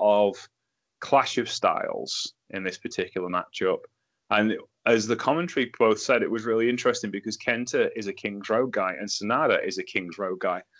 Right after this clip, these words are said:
but it's from two different branches of the Kings Roads. Kenta started in All Japan Pro Wrestling and left with the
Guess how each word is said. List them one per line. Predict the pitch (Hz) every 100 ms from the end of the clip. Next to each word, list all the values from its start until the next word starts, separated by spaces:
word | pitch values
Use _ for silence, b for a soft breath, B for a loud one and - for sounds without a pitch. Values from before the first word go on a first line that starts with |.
| _
but | 113
it's | 110
from | 113 104
two | - 139 143
different | 131 135 120 -
branches | 123 123 - 104
of | 101 98
the |
Kings | 98 101 95 87
Roads. | 98 107 87 73 - - - b b -
Kenta | 120 120 113
started | - 110 104 98
in | 101
All | 98
Japan | 101 - 98
Pro | 101 101
Wrestling | 98 95 101 95
and | 95
left | 95 95 - -
with | 92 -
the | 95 92